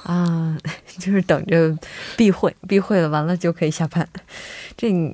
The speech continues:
可以说这个预算案的话，那当然各个政党都会有自己的一些想法，都有自己的一些目的哈，但是不能达成的话，相信受损失的肯定是一般普通的老百姓。那这次的话，在规定期间内，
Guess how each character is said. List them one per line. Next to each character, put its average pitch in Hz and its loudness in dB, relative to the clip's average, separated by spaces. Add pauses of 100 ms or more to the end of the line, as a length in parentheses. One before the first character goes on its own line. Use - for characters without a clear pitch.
(120)
可 269 4
以 254 4
说 254 4
这 302 2
个 240 6
预 262 4
算 277 2
案 233 2
的 156 4
话， 156 2
那 151 4 (500)
当 302 4
然 294 4
各 311 4
个 247 6
政 233 2
党 151 4
都 202 6
会 247 6
有 139 6
自 190 0
己 147 0
的 131 -2
一 160 2
些 170 2
想 156 0
法， 139 -4
都 214 4
有 190 2
自 180 -2
己 - -4
的 - -8
一 139 -4
些 185 0
目 214 2
的 - -6
哈， 139 -2
但 233 4
是 277 0
不 311 2
能 185 4
达 165 2
成 151 0
的 175 6
话， 175 6
相 208 4
信 185 4 (360)
受 220 4
损 156 -2
失 - 0
的 185 4
肯 147 -2
定 214 6
是 175 2 (280)
一 233 2
般 202 4
普 - -4
通 165 2
的 139 0
老 143 2
百 123 -6
姓。 143 -4 (360)
那 277 4
这 277 2
次 - -4
的 160 6
话， 180 4
在 175 4
规 240 2
定 214 4
期 196 -2
间 202 4
内， 175 4